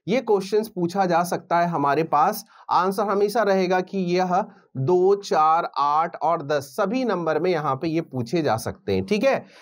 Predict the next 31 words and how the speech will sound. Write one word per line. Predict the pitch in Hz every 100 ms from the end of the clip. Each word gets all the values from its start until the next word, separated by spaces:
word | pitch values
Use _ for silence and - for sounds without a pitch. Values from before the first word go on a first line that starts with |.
| - 143
याद | 160 190
रखिएगा | 208 226 220 226 233
खासकर | 226 180 208 196 226
डेवलपमेंट, | 185 170 202 208 214 208 _ _ 170
ये | 196
पहले | 190 185 202 254
के | 262 233
दो | 233
पॉइंट | 233 226 220 247 190
दो, | 165 220
चार | 226 214 214
और | 226
आठ | - 160 180
में | 214 214
बनता | 220 214 214
है, | 226 277 _ _ -
लेकिन | 185 208 233
ये | 220
थर्ड | 208 - 220 233 226
वाला | 214 180 175
है | 190
कंपैरेटिव | 190 160 175 214 220 247 240
पब्लिक | 180 175 175
एडमिनिस्ट्रेशन, | 160 160 156 160 175 180
ये | 170 185 131
आठ | 147 165 196 - - -
और | 151 175 123
दस | 165 180 170
में | 160
भी | 170 240
शामिल | 160 139 156